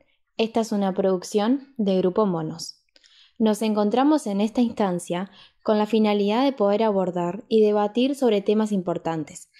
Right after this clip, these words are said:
pero sobre todo poder aprender un poco más, porque cada día se aprende algo nuevo, y qué mejor que aprender teniendo ganas y energías.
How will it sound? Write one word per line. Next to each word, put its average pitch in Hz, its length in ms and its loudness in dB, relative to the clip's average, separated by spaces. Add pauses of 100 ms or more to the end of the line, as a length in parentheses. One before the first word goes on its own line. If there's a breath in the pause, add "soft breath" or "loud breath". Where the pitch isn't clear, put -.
(200 loud breath)
pero 208 220 2
sobre 202 300 -2
todo 226 600 0
poder 185 260 0
aprender 190 400 0
un 202 80 0
poco 180 240 -2
más, 156 300 -10 (420 soft breath)
porque 196 320 0
cada 254 300 0
día 247 260 4
se 233 100 -4
aprende 196 340 0
algo 180 180 0
nuevo, 185 400 0 (340 soft breath)
y 214 180 0
qué 247 120 2
mejor 262 340 2
que 220 120 0
aprender 196 580 0
teniendo 190 420 0
ganas 254 500 0
y 208 120 -2
energías. 175 720 -4